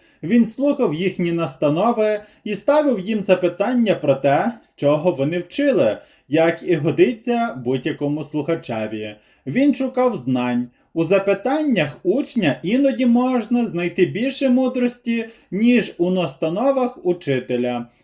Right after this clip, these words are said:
Запитання отрока Ісуса, поставлені з метою отримати інформацію, показали, що він уже володів дивовижним сприйняттям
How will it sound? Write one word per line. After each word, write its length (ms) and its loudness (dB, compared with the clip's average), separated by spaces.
Запитання 920 2
отрока 480 0
Ісуса, 800 -2
поставлені 840 0
з 80 -8
метою 580 0
отримати 580 0
інформацію, 920 -2
показали, 800 -2
що 220 0
він 240 2
уже 300 2
володів 560 2
дивовижним 720 0
сприйняттям 960 0